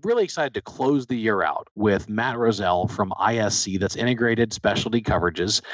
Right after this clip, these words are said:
Matt's joining us from Carlsbad, California. I just got to spend some time out in Carlsbad on the beach doing surf lessons, living the SoCal lifestyle, eating, eating shrimp and French fries wrapped in a tortilla, which evidently is a very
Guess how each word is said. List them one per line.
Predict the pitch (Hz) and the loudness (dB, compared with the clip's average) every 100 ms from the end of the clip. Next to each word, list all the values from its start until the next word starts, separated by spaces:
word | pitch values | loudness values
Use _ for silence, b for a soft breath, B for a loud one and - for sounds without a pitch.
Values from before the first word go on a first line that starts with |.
| B B | B B
Matt's | 127 135 127 | -2 -2 -2
joining | 160 156 170 165 | 2 2 4 2
us | 160 | -2
from | - 139 | -2 -6
Carlsbad, | 123 143 147 156 143 143 135 | -2 0 2 0 0 -2 -2
California. | 131 131 117 123 127 131 | -2 0 0 -2 -2 0
I | |
just | 117 123 | 0 0
got | 147 - | -2 -4
to | |
spend | - 139 | -2 -2
some | 131 127 | -2 -2
time | - 127 | 0 0
out | 135 120 | 0 0
in | |
Carlsbad | 127 120 120 113 123 | 0 2 2 0 0
on | 120 110 | 0 -2
the | |
beach | 104 127 - | -2 -2 2
doing | 113 90 | 2 2
surf | - - 139 131 | -2 -2 0 0
lessons, | 127 123 - 123 120 113 - B B - | 0 -2 -2 -4 -2 -4 -8 B B -2
living | 131 131 | 2 2
the | 120 | 0
SoCal | 107 - 127 127 - 120 117 117 | -2 0 2 2 0 0 0 0
lifestyle, | 107 117 113 - 120 113 113 113 | 0 0 0 -2 0 2 0 -2
eating, | 120 120 117 117 - B B - | 0 0 0 -4 -16 B B 0
eating | 185 160 | 0 0
shrimp | 123 - - 139 151 151 131 - _ _ | -2 -2 -2 0 0 0 -4 -10 _ _
and | 127 113 | -4 -4
French | 92 - 202 214 - | -4 -4 0 0 0
fries | - 117 95 98 110 | -2 2 2 0 -6
wrapped | 101 110 139 - | -4 -2 -2 -2
in | 135 | -4
a | 123 | -2
tortilla, | - 120 113 131 104 | 2 0 0 0 2
which | 87 87 | 2 0
evidently | 107 104 104 95 101 | 0 0 0 -2 0
is | 87 | 0
a | 90 | 0
very | 87 107 113 104 92 | 0 0 2 2 0